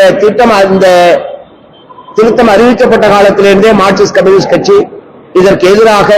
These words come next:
எதிர்த்து, எதிர்த்து வந்திருக்கிறது. இந்த நடவடிக்கையை நிறுத்த வேண்டும், ரத்து செய்ய வேண்டும் என்று சொல்லித்தான் மார்க்சிஸ்ட் கம்யூனிஸ்ட் கட்சியின் சார்பில் உச்ச நீதிமன்றத்தில்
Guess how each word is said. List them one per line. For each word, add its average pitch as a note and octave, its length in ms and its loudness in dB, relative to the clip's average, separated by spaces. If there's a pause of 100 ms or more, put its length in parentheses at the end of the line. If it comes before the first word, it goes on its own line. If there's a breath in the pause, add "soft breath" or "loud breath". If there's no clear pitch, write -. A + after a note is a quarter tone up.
(120)
எதிர்த்து, G3+ 240 -2 (140)
எதிர்த்து G#3 320 -2
வந்திருக்கிறது. F3+ 520 0 (720)
இந்த G3 140 2 (180)
நடவடிக்கையை G#3+ 560 0
நிறுத்த G#3 300 0
வேண்டும், G3 280 0 (300)
ரத்து A#3 240 -6
செய்ய G#3+ 160 2 (120)
வேண்டும் G#3+ 240 2
என்று F#3 180 0
சொல்லித்தான் F#3+ 420 0 (520)
மார்க்சிஸ்ட் G3 380 -2
கம்யூனிஸ்ட் G#3+ 360 0
கட்சியின் F#3+ 340 0
சார்பில் F#3 400 0 (320)
உச்ச A#3 220 -2
நீதிமன்றத்தில் F#3 520 0